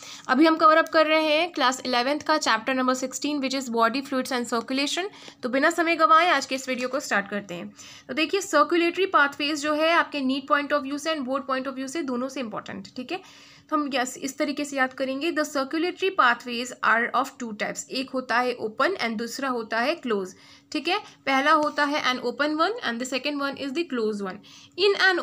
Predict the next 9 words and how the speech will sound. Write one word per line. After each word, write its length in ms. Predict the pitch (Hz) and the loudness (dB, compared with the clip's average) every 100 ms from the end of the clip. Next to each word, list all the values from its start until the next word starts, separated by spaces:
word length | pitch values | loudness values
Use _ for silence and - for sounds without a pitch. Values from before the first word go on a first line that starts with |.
| 269 | 0
open 260 | 262 247 233 226 | 0 -2 0 2
type 300 | 220 294 - | 2 0 -2
present 480 | 247 240 302 311 311 | -2 0 -2 -2 -4
in 80 | 294 - 240 | -4 2 4
arthropods 760 | 240 - 330 339 349 381 - - | 4 0 -2 2 2 2 -2 -2
and 160 | 302 247 | 0 0
molluscus 680 | 233 240 233 - 311 359 - 269 | -2 -2 -6 0 2 2 -2 -6
in 120 | 233 226 | -4 0
which 240 | 320 330 | -2 -2